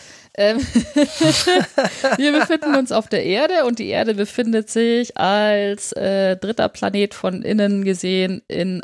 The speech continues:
einem Sternsystem, das nennt sich Sonnensystem, weil sich die Erde um die Sonne, unser Zentralgestirn,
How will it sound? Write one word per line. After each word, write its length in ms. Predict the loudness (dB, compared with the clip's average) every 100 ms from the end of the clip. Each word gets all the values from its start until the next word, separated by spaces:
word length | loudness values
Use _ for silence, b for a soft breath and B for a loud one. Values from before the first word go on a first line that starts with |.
| -6
einem 580 | 0 2 2 -2 -2
Sternsystem, 840 | -4 0 2 2 0 -4 -4 -4 -2
das 200 | -4 -2
nennt 180 | -6 -4
sich 320 | -8 -10 -12
Sonnensystem, 1040 | -2 0 4 2 2 0 0 -2 0 0 -4 B B B -2
weil 600 | 2 4 4 4 0 -2
sich 480 | -2 -2 -4 -10 -8
die 300 | -6 -6 0
Erde 400 | 2 2 0 -4
um 300 | -2 -4 -4
die 340 | -4 -4 -4 _ -14
Sonne, 560 | -6 0 2 4 2
unser 300 | 0 0 -2
Zentralgestirn, 1200 | -2 -8 -10 -8 -4 -2 -2 -6 -4 -2 -2 -4